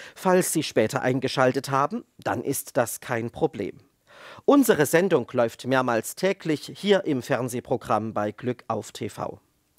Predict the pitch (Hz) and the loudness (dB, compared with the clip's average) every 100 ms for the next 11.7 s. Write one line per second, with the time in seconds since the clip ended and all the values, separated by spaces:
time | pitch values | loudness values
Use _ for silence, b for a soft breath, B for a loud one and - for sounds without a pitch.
0 | B B B B B 160 127 117 - 131 | B B B B B 6 6 2 0 0
1 | 110 - 294 277 127 113 104 - 160 127 | 2 4 4 6 4 4 0 0 2 2
2 | 117 123 98 - 120 196 226 214 214 180 | 0 0 0 0 -2 0 0 -2 -2 0
3 | 156 143 - 226 294 - 160 156 - 160 | 0 -2 -4 -2 -2 0 0 0 -2 -2
4 | 131 - - 123 131 156 262 - B B | -2 -6 -6 -2 2 2 2 -4 B B
5 | B - 233 226 170 - 185 151 151 139 | B 2 2 2 -2 -2 0 2 2 2
6 | 131 113 120 120 117 110 107 - 190 269 | 2 0 0 -2 -2 -2 -2 0 0 0
7 | - b b - 196 180 180 - 139 123 | -8 b b 2 4 4 2 2 0 0
8 | 110 107 143 285 - - 127 175 285 B | -2 0 2 0 -2 -4 0 0 -2 B
9 | B B - 240 262 - 190 - - 190 | B B 2 4 2 2 0 2 2 2
10 | 190 139 117 - 262 254 170 185 180 160 | 2 0 0 2 2 2 -2 0 0 0
11 | 147 110 113 - 110 104 | 2 0 0 -2 -2 -2